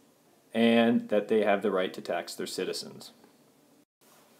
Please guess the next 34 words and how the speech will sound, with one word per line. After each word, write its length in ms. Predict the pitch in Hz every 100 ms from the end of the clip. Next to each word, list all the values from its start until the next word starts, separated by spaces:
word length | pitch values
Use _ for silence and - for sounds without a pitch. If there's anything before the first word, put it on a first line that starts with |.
| _ _ _ _ _ _ _ - - _
Once 260 | 147 165 170
I've 160 | 147 -
set 140 | 165
up 160 | 143 127
the 40 |
situation 720 | - 156 - 117 135 139 147
for 300 | 139 - 117
students, 560 | 113 139 156 208 - - -
I 180 | 110
give 440 | 110 110 135 120 113
them 340 | 113 113 110 101
a 40 |
chance 600 | 104 - 120 120 120 - -
to 120 | -
look 280 | 107 123 -
over 540 | 110 139 120 101 107 104 - _ _ -
the 140 | 107
simulation 640 | 101 - 127 117 120 123 107
packet 340 | 110 104 -
with 80 | 104
their 100 | 101
partner. 500 | - 117 - 85 - - _ _ _ -
And 360 | 104 104 101
I 60 | 101
tell 200 | 127 113
them, 80 | 110
"You 80 |
need 120 | 113 104
to 60 |
study 360 | - - 131 131
your 320 | 117 113 135
state 500 | - - 127 139 -
to 100 | -
see 580 | - 113 107 107 107